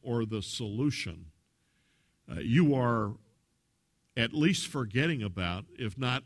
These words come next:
abandoning, all of the resources of God to deal with whatever plagues you and for divine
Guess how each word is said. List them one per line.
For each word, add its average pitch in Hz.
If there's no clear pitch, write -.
abandoning, 107
all 151
of 117
the 107
resources 123
of 98
God 101
to 117
deal 135
with 131
whatever 135
plagues 139
you 113
and 139
for 135
divine 117